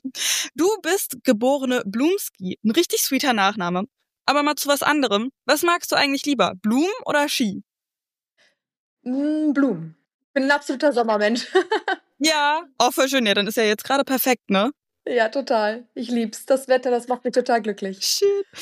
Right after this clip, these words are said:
Speaker 1: Deutsch, Polnisch, Spanisch, Niederländisch, Französisch, Portugiesisch. Viele Sprachen, die du alle sprichst. In welcher Fra-, Reihenfolge hast du die gelernt und wie kam's ausgerechnet zu diesen Sprachen?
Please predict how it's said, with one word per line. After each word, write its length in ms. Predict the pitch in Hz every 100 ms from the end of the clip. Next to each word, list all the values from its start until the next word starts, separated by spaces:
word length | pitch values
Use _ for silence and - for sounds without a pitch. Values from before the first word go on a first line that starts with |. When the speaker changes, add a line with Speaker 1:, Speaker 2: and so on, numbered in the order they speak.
| - - - _
Speaker 1:
Deutsch, 520 | 214 247 269 403 - - 262
Polnisch, 540 | 285 277 294 302 -
Spanisch, 600 | - - 240 240 247 247 -
Niederländisch, 800 | 220 262 349 320 277 269 262 -
Französisch, 760 | - 240 240 - 285 240 247 -
Portugiesisch. 840 | - - 254 254 214 214 - - - _ _
Viele 300 | - 320 403
Sprachen, 580 | - - 220 226 190 233 -
die 80 | 220
du 80 |
alle 220 | 240 262 349
sprichst. 440 | - 190 214 - -
In 160 | - 240
welcher 260 | 262 403 440
Fra-, 160 | - -
Reihenfolge 680 | 226 240 302 - 196 214 -
hast 220 | 269 -
du 60 | 247
die 140 | 226
gelernt 380 | 208 214 196 208 - - -
und 180 | 240
wie 80 | 254
kam's 340 | 226 247 262 -
ausgerechnet 480 | 233 - 226 226
zu 80 | -
diesen 300 | 196 240 277
Sprachen? 480 | - - - - 208